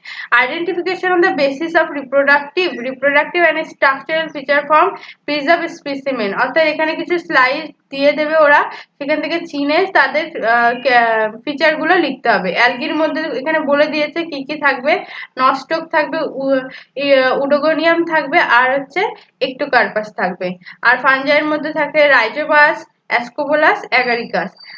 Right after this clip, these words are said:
ব্রায়োফাইটের মধ্যে মার্কেনশিয়া, অ্যান্থোসেরাস, ফিউনেরিয়া। টেরিডোফাইটের মধ্যে সেলাজিনেলা, ইকুইজিটাম, টেরিস। জিমনোস্পার্মের মধ্যে মেল কোন, ফিমেল কোন of cycas,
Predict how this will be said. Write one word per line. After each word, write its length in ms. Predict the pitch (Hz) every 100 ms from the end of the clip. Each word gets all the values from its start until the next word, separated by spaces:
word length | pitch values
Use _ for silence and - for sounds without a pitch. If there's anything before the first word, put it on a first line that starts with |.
| -
ব্রায়োফাইটের 640 | 269 269 294 311 330 320 311
মধ্যে 260 | 302 311
মার্কেনশিয়া, 880 | 302 254 240 247 311 311 339 330 381 440 - -
অ্যান্থোসেরাস, 840 | 240 247 311 302 320 330 415 - -
ফিউনেরিয়া। 600 | 294 269 208 185 170 196 - - _
টেরিডোফাইটের 640 | 285 302 339 339 339 330 320
মধ্যে 180 | 311
সেলাজিনেলা, 680 | 339 294 - 285 302 311 320
ইকুইজিটাম, 800 | 320 - - 262 277 285 349 359
টেরিস। 480 | 349 269 240 190 180 - _ _ _ -
জিমনোস্পার্মের 640 | 302 311 320 - 311 302
মধ্যে 300 | 294 285 311
মেল 380 | 285 285 285 285
কোন, 300 | 302 311 330
ফিমেল 300 | 285 277 277
কোন 240 | 302 285
of 260 | 269 262 262
cycas, 720 | - - 240 226 226 277